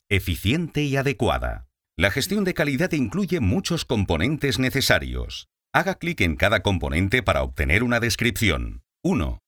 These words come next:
El sistema de calidad es un sistema exhaustivo que garantiza que los productos sean seguros y eficaces y cumplan los requisitos normativos. Mark, Alemania. Nunca imaginó que utilizar contraseñas fáciles le iba a dar tantos quebraderos de cabeza.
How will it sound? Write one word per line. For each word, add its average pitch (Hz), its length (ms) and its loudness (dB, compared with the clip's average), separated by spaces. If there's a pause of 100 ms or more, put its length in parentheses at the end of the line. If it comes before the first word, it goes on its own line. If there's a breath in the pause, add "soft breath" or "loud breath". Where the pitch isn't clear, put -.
El 87 120 4
sistema 202 400 0
de 160 100 -2
calidad 80 440 0
es 107 100 0
un 127 100 0
sistema 95 440 2
exhaustivo 95 600 0
que 101 120 0
garantiza 82 580 0
que 123 100 0
los 104 200 0
productos 104 560 -2
sean 67 260 0
seguros 90 560 0
y 85 80 2
eficaces 135 720 0
y - 140 2
cumplan 170 460 0
los 90 140 0
requisitos 98 720 -4
normativos. 110 360 -2
Mark, 73 300 2 (100)
Alemania. 76 720 2 (220)
Nunca 131 340 2
imaginó 123 500 2
que 123 140 2
utilizar 87 580 2
contraseñas 73 720 0
fáciles 90 540 2
le 76 120 2
iba 101 320 2
a 78 60 4
dar 92 220 4
tantos 110 580 -2
quebraderos 71 680 2
de 76 100 2
cabeza. 64 600 0